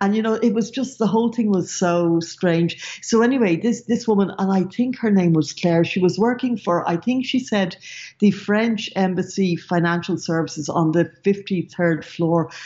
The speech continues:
And she told me that she'd been looking out the window. She saw the plane coming towards the building, coming towards the building.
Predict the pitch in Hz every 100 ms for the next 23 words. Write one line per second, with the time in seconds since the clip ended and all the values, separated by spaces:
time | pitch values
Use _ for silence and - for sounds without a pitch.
0 | - - - 196 190 190 - 233 247 240
1 | 233 233 - - - 220 196 190 175 170
2 | - 208 185 214 226 214 180 180 180 175
3 | 113 202 180 - 233 240 233 214 - 165
4 | 160 151 - 175 165 139 170 175 151 -
5 | - 160 170 170 165 - 180 170 175 165
6 | 160 - 175 170 170 151